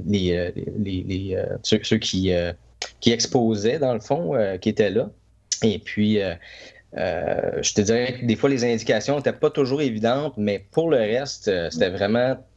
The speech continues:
super organisation, comme j-, j'en parlais avec Daniel, justement, un petit peu avant le, le, le podcast, que, euh, tu sais, euh, la nourriture, euh, la, la, la, l'eau, euh, tout, tout ce qui était, euh, euh, dans le fond, rafraîchissement, c'était,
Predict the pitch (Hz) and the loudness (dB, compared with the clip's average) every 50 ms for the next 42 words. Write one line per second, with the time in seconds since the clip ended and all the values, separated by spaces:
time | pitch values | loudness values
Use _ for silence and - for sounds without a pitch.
0 | _ _ _ _ _ - - - 156 139 139 131 127 127 113 104 101 101 107 101 | _ _ _ _ _ -4 -2 -2 2 2 4 4 4 2 0 0 0 0 0 0
1 | 104 104 104 101 95 90 - - 120 123 120 - 110 101 95 - - - - - | 2 2 2 2 0 0 0 0 0 0 0 0 -2 -2 -2 -6 -10 -12 -16 -6
2 | - - 101 95 104 110 117 110 107 107 107 98 98 104 110 117 120 110 101 90 | -2 -2 2 2 2 2 2 2 0 0 -2 -2 0 0 0 0 0 0 -2 -2
3 | 87 87 - - 98 95 107 107 98 - - - - 104 92 90 98 101 104 95 | -4 -4 -4 -4 -2 0 0 0 -2 -4 -6 -2 0 2 2 2 2 0 0 0
4 | 87 87 87 87 95 90 92 87 85 85 - 90 - - - 113 120 - - - | 0 -2 -2 -2 -2 -2 -2 -4 -2 0 0 0 2 2 2 2 2 0 -2 -2
5 | 98 87 82 - _ - - - - - _ _ _ - - 80 80 80 76 73 | -2 -2 -2 -6 _ -20 -20 -20 -20 -20 _ _ _ -4 -2 0 0 0 -2 -4
6 | 73 _ _ _ _ _ _ _ _ _ _ _ _ - - - - - 123 127 | -8 _ _ _ _ _ _ _ _ _ _ _ _ -12 -8 -4 0 2 2 4
7 | 127 123 110 98 90 87 87 87 85 - - - 76 90 - - 104 98 95 101 | 2 2 2 2 0 0 -2 -4 -6 -10 -12 -14 -14 -16 -10 -2 0 0 2 2
8 | 101 98 - - - 131 135 139 135 135 113 104 95 92 90 90 87 90 90 87 | 0 -2 -2 2 2 4 4 4 2 2 0 0 0 0 0 -2 -2 -2 -2 -4
9 | 87 87 85 95 95 92 85 90 101 98 98 113 131 135 135 135 135 117 98 90 | -4 -6 -6 -6 -8 -6 -6 -6 -2 2 2 4 4 4 2 2 2 0 0 -2
10 | 87 87 85 80 - - - - - 139 - - 120 113 117 120 120 127 127 113 | -2 -2 -4 -6 -6 -10 -12 -6 -4 -4 0 2 0 2 2 2 2 2 2 2
11 | 104 92 87 82 80 78 - - - _ _ _ _ _ _ - - - 95 90 | 0 0 -2 -4 -6 -10 -12 -18 -20 _ _ _ _ _ _ -12 -10 -6 -6 -4
12 | 82 78 78 95 98 82 - - 110 101 98 - - 110 - - 117 117 135 135 | -4 -4 -2 -2 -2 0 2 2 2 2 2 0 0 0 0 2 2 2 0 0
13 | 135 - 98 90 | 0 -2 -2 -2